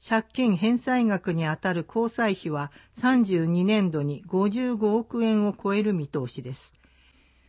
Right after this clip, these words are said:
公債費抑制のため、二十四年から二十八年度は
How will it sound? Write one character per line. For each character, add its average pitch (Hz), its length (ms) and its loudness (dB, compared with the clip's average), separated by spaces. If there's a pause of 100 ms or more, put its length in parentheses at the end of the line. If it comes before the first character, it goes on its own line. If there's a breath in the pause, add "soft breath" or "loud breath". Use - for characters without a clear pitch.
(180 soft breath)
公 247 240 0
債 240 280 0
費 170 200 -2
抑 180 200 -2
制 226 280 0
の 202 140 0
た 185 160 -2
め、 170 240 -2
二 233 240 2
十 202 240 2
四 180 180 0
年 214 240 2
か 196 160 -2
ら 190 140 2
二 226 180 2
十 214 220 0
八 190 320 -2
年 202 240 2
度 147 120 -4
は 151 200 -4